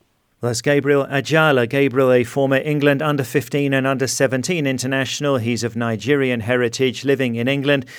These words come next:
uh, speaking to Planet Sport Football Africa's Liam Flint. So many issues there. Uh, Gabriel saying that we have former black players as pundits on T V, but not as managers,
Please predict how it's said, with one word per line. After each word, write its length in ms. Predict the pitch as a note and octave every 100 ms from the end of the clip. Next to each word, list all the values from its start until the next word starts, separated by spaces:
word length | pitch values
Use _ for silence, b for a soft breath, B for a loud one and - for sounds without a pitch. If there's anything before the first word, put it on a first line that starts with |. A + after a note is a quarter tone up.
| B B
uh, 80 | G#3+
speaking 420 | - F#3+ D#3+ D#3+
to 140 | - D3
Planet 320 | C#3 C#3 C3
Sport 280 | - C#3+ C3+
Football 300 | C3+ C3 C3
Africa's 520 | B2+ A#2+ B2 C3 A2+
Liam 380 | A#2+ B2+ A#2+ A#2
Flint. 460 | - A#2+ A2+ A2+ - B B B B
So 360 | - - F#3 G#3+
many 400 | G3+ F#3 E3+ D#3+
issues 500 | E3+ E3 C#3 B2+ G#2
there. 360 | A#2 A2+ C3+ C3+
Uh, 80 | A#2
Gabriel 440 | C#3 C3 A#2+ B2
saying 340 | A#2 C3+ C3
that 160 | B2 A#2+
we 160 | C3+ A#2
have 220 | B2 A#2+
former 320 | - C3+ B2+
black 340 | B2+ C3 C3
players 420 | - C3+ B2+ B2+ C3+
as 220 | B2+ A#2
pundits 560 | A2+ C#3+ C#3 B2+ -
on 280 | C#3 C3 B2
T 280 | A#2+ C#3+ B2
V, 300 | C3 D3+ B2+
but 160 | B2+ B2+
not 240 | D3 F#3
as 160 | C#3+ A2+
managers, 640 | C#3+ G3 D#3+ A#2 B2+ C3+